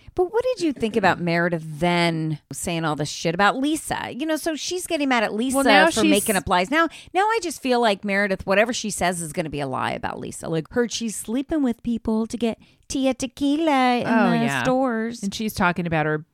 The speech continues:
Speaker 2: businesses not making money and their S E C filings and all this kind of stuff. It gets nasty.
Speaker 1: It
Speaker 2: And I think
Speaker 1: just,
Speaker 2: it's just gonna get worse.
Speaker 1: it just plays dirty. I don't like the tit for tat. I don't like that. I understand why Meredith's doing it.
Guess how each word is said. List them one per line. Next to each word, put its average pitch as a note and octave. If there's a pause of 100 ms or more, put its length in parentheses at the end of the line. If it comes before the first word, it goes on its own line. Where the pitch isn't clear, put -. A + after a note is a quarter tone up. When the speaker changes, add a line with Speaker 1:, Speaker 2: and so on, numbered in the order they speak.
Speaker 2:
businesses F3+
not C3+
making E3+
money G#3
and E3
their C#3
S G3
E E3+
C A3+
filings G#3
and E3
all F#3
this G3
kind F#3
of F3+
stuff. D#3+ (520)
It G#3
gets A#3+
nasty. D#3 (100)
Speaker 1:
It A#3
Speaker 2:
And F#3
I F3+
think F4
Speaker 1:
just, G3+
Speaker 2:
it's E3+
just -
gonna D3+
get -
worse. F3
Speaker 1:
it -
just F#4+ (300)
plays A3+ (340)
dirty. D3
I C4
don't E4+
like G3
the F3 (100)
tit -
for F3+
tat. - (100)
I G3+
don't C4+
like E3+
that. C#3
I A#3+
understand G3+
why A3
Meredith's F#3+
doing E3
it. C4+